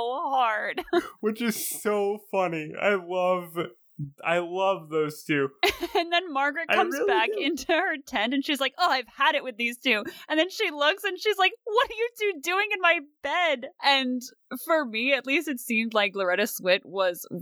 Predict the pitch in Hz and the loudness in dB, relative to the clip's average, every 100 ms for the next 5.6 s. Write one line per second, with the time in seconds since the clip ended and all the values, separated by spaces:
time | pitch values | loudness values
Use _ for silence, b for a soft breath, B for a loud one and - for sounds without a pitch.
0 | - - 208 185 202 226 - 180 175 185 | -10 -6 0 0 0 -4 -2 0 0 -2
1 | 165 160 - 170 92 98 196 - 180 165 | -2 -2 -2 -4 -2 -2 -2 -2 -4 0
2 | 165 160 170 175 - - 160 208 262 B | 0 0 0 -2 -4 -4 0 0 0 B
3 | B 240 233 - 262 262 277 220 208 208 | B 2 2 0 -2 -2 -2 0 0 0
4 | - 240 190 214 254 - 196 175 180 214 | 0 0 0 -2 -4 -4 -2 0 0 -2
5 | 247 240 233 247 254 277 | -2 -4 0 0 2 0